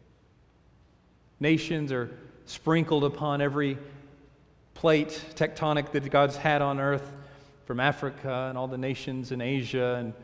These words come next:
the Americas. And God says, "Why did I do this? Why not only would I say, 'I want Paula to live today and not a hundred years ago,'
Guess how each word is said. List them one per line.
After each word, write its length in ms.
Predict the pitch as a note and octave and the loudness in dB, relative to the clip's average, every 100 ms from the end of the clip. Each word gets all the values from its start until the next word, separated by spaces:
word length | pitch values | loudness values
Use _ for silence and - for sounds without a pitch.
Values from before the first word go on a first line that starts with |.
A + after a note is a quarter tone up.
| - - - _ _ | -20 -20 -20 _ _
the 80 | B2+ | -2
Americas. 720 | B2 B2 C#3 C#3 D3 C3+ C3 B2 | 2 4 4 4 2 0 0 -4
And 200 | A#2 A2+ - - - - - _ - | -6 -6 -14 -20 -20 -20 -20 _ 2
God 400 | C#3+ D#3+ C#3+ - | 2 4 0 0
says, 500 | E3+ C#3+ C#3 - - - - - - | 2 2 2 -6 -14 -18 -20 -20 -12
"Why 260 | B2+ C#3+ E3 | 2 4 4
did 160 | F3 | 2
I 140 | E3+ E3+ | 2 0
do 240 | D3+ F3+ | -2 -2
this? 460 | C3+ G2 - - - - - _ _ _ _ _ _ _ _ _ _ _ _ _ _ | -4 -6 -12 -20 -20 -20 -20 _ _ _ _ _ _ _ _ _ _ _ _ _ _
Why 160 | D#3 F#3+ | -2 2
not 200 | G3 F#3+ | 4 4
only 200 | F#3+ F3+ | 4 2
would 180 | D#3 D#3 | 4 4
I 120 | D3+ | 4
say, 200 | C#3+ D3+ | 2 2
'I 100 | C#3+ | 2
want 260 | E3 D#3+ - | 2 0 0
Paula 560 | F#3 F#3+ E3+ C#3 C3 | 2 4 4 2 0
to 100 | - | -2
live 280 | C#3+ C#3+ C3 - - - | 2 2 0 -8 -16 -6
today 640 | D3+ C#3+ D3+ C3 A#2+ A#2+ A#2+ - - - | 2 6 6 6 4 0 -6 -16 -20 -6
and 120 | C3 | -2
not 260 | C#3 D#3 - | -2 -4 -2
a 80 | B2+ | -2
hundred 260 | D3+ D#3 C3+ | 0 0 2
years 240 | C3+ B2+ | 0 0
ago,' 500 | B2 A#2+ A2+ A2 | 0 2 2 -2